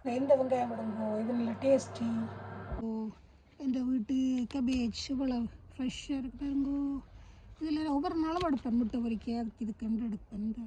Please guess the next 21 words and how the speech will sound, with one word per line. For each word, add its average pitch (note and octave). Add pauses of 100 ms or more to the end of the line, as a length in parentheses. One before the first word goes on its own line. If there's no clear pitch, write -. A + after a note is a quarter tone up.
(140)
இந்த B3+
மிளகாய் C#4
இருக்குது. C4 (1500)
எதுவும் F4+
இருக்கிற C4+
ரெண்டு A3+
மிளகாய் A3+
பாருங்க. A3
ரெண்டு A#3
மிளகாய் A#3+
காணும். B3 (960)
திட்டதெங்கு C4+ (1120)
ஒரு B3+ (340)
பழுத்த B3+
மிளகாய் A#3+
எடுக்க C4+
போறேன். D#4 (200)
பழுத்த D4
மிளகாய் D4
மட்டும் C#4+
போட்டா C#4